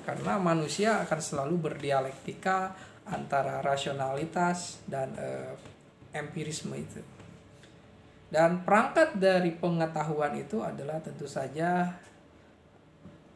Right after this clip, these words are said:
adalah selain rasionalitas, juga adalah yang bersifat imaji. Jadi manusia membutuhkan imaji, dan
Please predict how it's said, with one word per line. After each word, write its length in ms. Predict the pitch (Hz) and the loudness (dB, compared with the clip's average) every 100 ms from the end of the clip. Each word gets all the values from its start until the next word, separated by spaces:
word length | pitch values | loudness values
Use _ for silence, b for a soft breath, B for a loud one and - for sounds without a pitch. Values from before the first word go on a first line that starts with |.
| - | -14
adalah 400 | - 143 139 160 | -6 -2 0 0
selain 320 | 175 143 135 135 | 0 -2 -4 -4
rasionalitas, 1400 | 151 147 - 143 131 135 - 165 170 175 180 - - - - - B B B B | -2 -2 -2 -4 -4 -6 2 4 4 2 -2 -8 -16 -20 -20 -20 B B B B
juga 400 | - 143 170 170 | -12 -2 0 0
adalah 400 | 143 143 135 151 | -2 -6 -2 0
yang 160 | 160 147 | 0 -2
bersifat 400 | 135 - - 156 | -6 -6 -6 -6
imaji. 640 | 156 147 135 131 135 127 123 - - - - - - - - - - - - - B B B | -8 -6 -8 -8 -10 -10 -12 -16 -20 -20 -20 -20 -20 -20 -20 -20 -20 -20 -20 -20 B B B
Jadi 160 | - 190 | 0 4
manusia 400 | 196 196 190 226 | 6 6 6 4
membutuhkan 640 | 220 190 175 175 185 190 | 4 4 4 4 4 2
imaji, 800 | 180 170 160 139 160 156 143 - | 4 4 2 0 -4 -4 -6 -4
dan 80 | 151 | -4